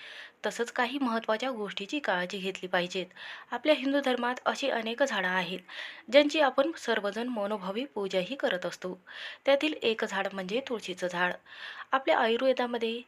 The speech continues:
देखील तुळशीला फार महत्त्व दिले गेलेलं आहे, कारण तुळस ही हरिप्रिय आहे. तुळस ही औषधी गुणधर्मांनी समृद्ध आहे.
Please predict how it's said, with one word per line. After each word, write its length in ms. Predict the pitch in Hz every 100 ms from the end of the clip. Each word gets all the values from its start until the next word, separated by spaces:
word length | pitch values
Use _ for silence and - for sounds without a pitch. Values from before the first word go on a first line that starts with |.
| -
देखील 380 | 202 202 208 226 - - 277
तुळशीला 440 | 277 285 262 262 302
फार 300 | - 233 254
महत्त्व 400 | 247 220 196 240
दिले 260 | 277 240 185
गेलेलं 300 | 185 185 180
आहे, 280 | 180 170 175 - _ - -
कारण 340 | 190 180 214 240 - - -
तुळस 300 | 277 285 294
ही 100 | 254 302
हरिप्रिय 500 | - 196 220 294 294
आहे. 280 | 190 170 156 - - - -
तुळस 260 | 254 285 285
ही 120 | 294 311
औषधी 420 | 220 208 - 233 302
गुणधर्मांनी 720 | 254 214 185 185 185 185 240
समृद्ध 420 | - 220 175 165
आहे. 320 | 175 165 170